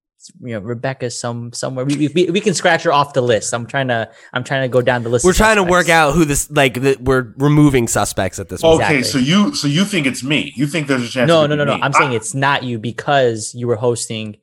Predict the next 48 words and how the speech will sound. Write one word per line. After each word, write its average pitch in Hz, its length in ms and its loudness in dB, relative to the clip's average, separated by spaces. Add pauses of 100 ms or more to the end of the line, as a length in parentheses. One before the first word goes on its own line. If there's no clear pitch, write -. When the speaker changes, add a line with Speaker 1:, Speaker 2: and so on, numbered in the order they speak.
(360)
Speaker 1:
at 123 200 -2
the 120 80 -8
same 113 220 -6
time 110 180 -6
that 107 100 -6
the 117 60 -8
comment 107 300 -10
went 95 160 -8
up. - 260 -6 (160)
Speaker 2:
Right. 98 220 0
Speaker 3:
Okay. 123 420 0 (560)
Speaker 2:
You 139 80 4
have 151 80 4
Speaker 3:
I'm - 60 2
Speaker 2:
an - 60 2
Speaker 3:
gonna 160 40 4 (180)
Speaker 2:
alibi. 175 180 4
Speaker 3:
tell 170 60 -2
you 147 220 -6 (180)
right 127 340 2
now. 135 300 2
I 147 140 2
know 165 220 2
exactly 117 480 0
who 90 160 -10
it 73 80 -16 (120)
is. - 240 -20 (240)
Speaker 1:
Oh, 104 280 -8
Speaker 3:
It's 117 200 -2
not 156 220 2
Speaker 1:
interesting. 139 40 -2 (180)
Speaker 3:
Rebecca, 143 180 -2
but 113 120 2
I 127 100 2
know 139 200 4
exactly 113 520 -2
who 95 120 -10
it 85 60 -14
is. 73 380 -18
Speaker 1:
See, 160 380 -4
my 139 180 -2
second 143 360 -2
hypothesis 160 640 -4
here 185 220 -4
is 131 160 -4
that 110 160 0
it's 98 100 -12
Harris. - 600 -8